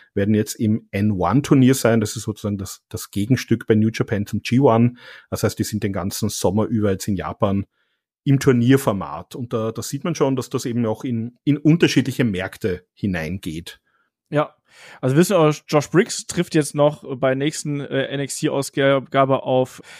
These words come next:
Speaker 2: seinen ehemaligen Tag-Team-Partner Brooks Jensen. Und das wird ein No-D-Q-Match. Und wir wissen, dass <laughs> Josh Briggs erstmal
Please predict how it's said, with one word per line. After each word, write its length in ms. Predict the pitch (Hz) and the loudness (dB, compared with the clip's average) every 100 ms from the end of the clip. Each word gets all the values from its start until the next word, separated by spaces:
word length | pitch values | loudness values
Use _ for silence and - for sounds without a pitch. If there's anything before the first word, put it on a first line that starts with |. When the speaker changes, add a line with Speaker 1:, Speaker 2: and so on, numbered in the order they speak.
| - - - | -20 -20 -2
Speaker 2:
seinen 220 | 143 147 | 0 2
ehemaligen 800 | 156 151 147 143 139 131 131 123 - - - - - | 4 4 4 2 2 -2 -4 -6 -12 -20 -20 -20 0
Tag-Team-Partner 1000 | 175 190 208 175 185 208 202 214 185 _ | 2 2 0 4 4 4 2 2 -2 _
Brooks 260 | 131 147 - | -2 -2 2
Jensen. 440 | 156 190 151 135 _ _ | 2 2 -4 -8 _ _
Und 80 | 151 | -2
das 140 | 147 | 0
wird 100 | 180 | 0
ein 60 | 165 | 2
No-D-Q-Match. 760 | 170 160 - 214 240 240 - - - _ | 2 0 -2 -2 0 -2 -6 -14 -20 _
Und 120 | 160 | -2
wir 100 | 156 | 0
wissen, 220 | 165 226 | 0 2
dass 280 | 180 151 117 - - _ | 2 2 0 -10 -20 _
<laughs> 200 | _ _ | _ _
Josh 500 | - 165 135 165 190 | -8 -6 0 2 2
Briggs 260 | - 202 220 | 2 0 2
erstmal 380 | 165 160 156 | -4 2 2